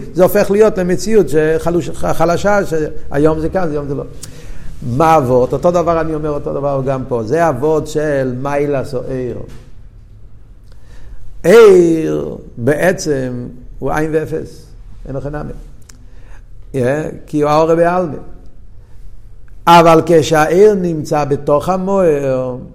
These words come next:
יש לו את המיילה. לא, עוד פעם, סליחה, אני לא רוצה לומר.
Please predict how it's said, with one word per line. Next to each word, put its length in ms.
יש 300
לו 80
את 120
המיילה. 520
לא, 60
עוד 120
פעם, 180
סליחה, 320
אני 200
לא 80
רוצה 220
לומר. 100